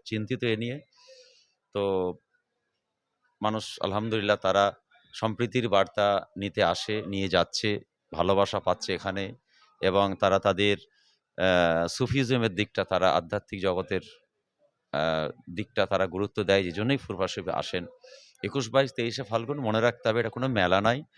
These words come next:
শরিয়াতের খেলাফ কোনো অনুষ্ঠান নয় এটা।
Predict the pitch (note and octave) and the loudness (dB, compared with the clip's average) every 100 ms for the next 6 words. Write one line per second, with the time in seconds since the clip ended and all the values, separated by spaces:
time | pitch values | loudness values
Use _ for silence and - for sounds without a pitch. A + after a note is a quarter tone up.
0 | - - - - A#2 B2+ C3 D3+ - A2+ | -14 -14 -8 0 4 4 6 4 6 8
1 | C3 B2+ - A2+ B2 A#2 G2+ E2+ D#2 D#2 | 8 4 0 2 4 6 4 2 2 0
2 | G#2+ - A#2 - _ - A#2+ G#2+ A#2+ A2 | -2 -4 -8 -10 _ -2 0 4 6 6
3 | D#2 C#2 | 2 -6